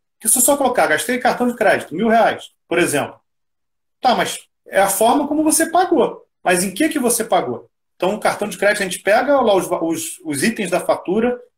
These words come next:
e distribui na planilha. Que aí você sabe em que área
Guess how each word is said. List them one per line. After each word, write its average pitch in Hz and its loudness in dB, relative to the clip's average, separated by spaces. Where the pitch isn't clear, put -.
e - -12
distribui 190 -4
na 190 -2
planilha. 180 -6
Que - -4
aí 143 2
você 160 -2
sabe 185 0
em 202 -8
que 214 -2
área 196 0